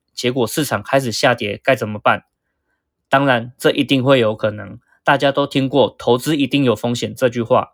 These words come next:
不论用什么样的工具或是策略，投资就是透过承担风险来换取报酬。你现在投资，当然可能会遇到未来三十年市场都停滞不前，甚至还一直下跌，这个就是投资的风险嘛。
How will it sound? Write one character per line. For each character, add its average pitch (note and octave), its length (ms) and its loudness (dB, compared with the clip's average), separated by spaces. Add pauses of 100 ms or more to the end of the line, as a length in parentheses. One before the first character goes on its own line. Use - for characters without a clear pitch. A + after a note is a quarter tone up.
(680)
不 D#3+ 120 4
论 G3 120 6
用 G3+ 160 2
什 C#3+ 160 0
么 D3+ 60 0
样 E3 180 2
的 C#3 100 2
工 D3 220 2
具 C#3 200 -2
或 C3+ 180 0
是 C#3 100 -6
策 B2+ 240 2
略， B2 280 -2 (340)
投 B2+ 160 4
资 D3 160 0
就 D3 140 2
是 D3 120 -2
透 D3 160 2
过 C#3+ 160 0
承 B2+ 280 -6
担 C#3 180 2
风 D3 160 -2
险 B2+ 180 -2
来 A2 140 -4
换 C3 180 -4
取 A#2 140 -10
报 A#2+ 180 2
酬。 G2+ 320 -8 (680)
你 B2 100 -2
现 G#3 160 0
在 G#3+ 120 4
投 D#3 220 2
资， E3 380 0
当 D#3+ 160 2
然 D3+ 160 2
可 B2+ 160 0
能 A#2 120 -2
会 C#3+ 160 2
遇 C#3+ 140 0
到 C#3 200 4
未 E3 200 2
来 B2 160 2
三 D3 220 2
十 B2 180 -6
年 A#2+ 240 -2
市 D#3+ 220 -4
场 A#2 200 -4
都 C3+ 120 2
停 A#2+ 200 -4
滞 C3+ 120 -6
不 C#3 120 -2
前， A2+ 320 -8 (300)
甚 D3+ 180 2
至 D3+ 120 2
还 B2+ 220 0
一 D#3+ 80 -2
直 B2 200 -4
下 B2 240 2
跌， A2 320 -10 (380)
这 G3+ 100 0
个 D#3+ 100 4
就 D#3 140 0
是 D#3+ 100 -4
投 A#2+ 200 2
资 C#3 120 -2
的 B2+ 120 6
风 B2 200 -2
险 A2+ 160 -2
嘛。 F#2+ 180 -10